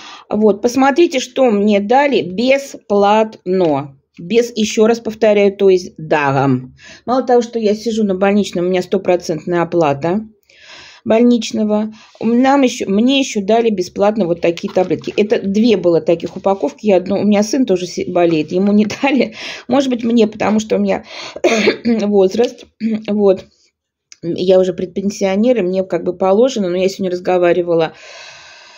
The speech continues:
со своей <coughs> парикмахер. Я сегодня, сегодня нашла все силы и пошла в парикмахерскую. Все-таки, девочки, душа поэта не выдержала.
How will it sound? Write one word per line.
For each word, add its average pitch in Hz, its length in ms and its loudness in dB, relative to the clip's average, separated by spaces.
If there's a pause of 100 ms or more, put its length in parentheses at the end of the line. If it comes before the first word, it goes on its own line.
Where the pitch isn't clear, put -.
(260)
со 202 140 2
своей 208 580 2 (1300)
<coughs> 247 1080 0
парикмахер. 214 540 0
Я 214 140 2
сегодня, 202 280 -4 (320)
сегодня 196 480 0 (380)
нашла 208 280 2
все 208 180 -2
силы 262 300 0
и - 40 4
пошла 185 300 0
в 196 80 -8
парикмахерскую. 175 680 -2
Все-таки, 175 260 -8
девочки, 175 360 0
душа 185 360 0
поэта 202 400 2
не 190 140 0
выдержала. 156 760 -2